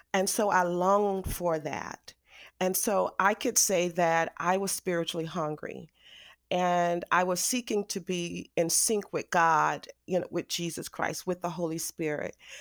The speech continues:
uh, together to make a positive impact on my life. And I was fighting against meaninglessness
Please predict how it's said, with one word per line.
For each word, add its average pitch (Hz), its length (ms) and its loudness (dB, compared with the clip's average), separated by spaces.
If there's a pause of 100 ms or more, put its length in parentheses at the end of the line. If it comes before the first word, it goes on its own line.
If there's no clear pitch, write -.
(200)
uh, 175 160 4
together 175 520 0
to - 140 -6
make 175 240 0
a 156 80 -2
positive 175 760 -2
impact 180 540 -2
on 156 180 -4
my 143 160 -8
life. - 640 -8 (800)
And 185 480 0 (140)
I 202 220 4
was 185 280 0
fighting 214 420 2
against 220 400 0
meaninglessness 208 1120 0